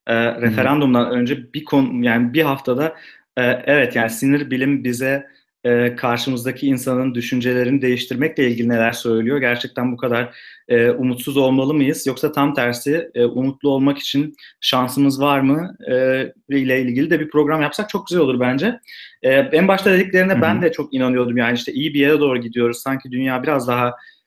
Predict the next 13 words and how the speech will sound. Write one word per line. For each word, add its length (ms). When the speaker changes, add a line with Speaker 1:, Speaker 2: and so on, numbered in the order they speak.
Speaker 1:
e, 560
iyileşiyor, 560
gidiyor 420
falan 360
gibi 320
şeylere. 540
E, 260
ta 260
ki, 460
e, 380
böyle 380
şey 220
gizli, 580